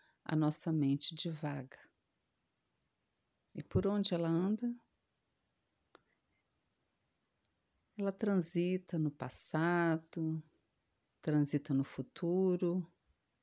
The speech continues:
A nossa mente está tentando, fica tentando resolver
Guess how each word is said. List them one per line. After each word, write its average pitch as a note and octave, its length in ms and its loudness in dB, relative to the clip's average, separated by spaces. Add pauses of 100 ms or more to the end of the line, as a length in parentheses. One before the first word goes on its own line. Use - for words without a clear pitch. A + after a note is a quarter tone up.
(800)
A D3+ 80 0
nossa E3 380 2
mente F3 720 2 (840)
está - 200 -2
tentando, F3 960 4
fica G3 640 -2
tentando C#3+ 600 2
resolver C#3 720 0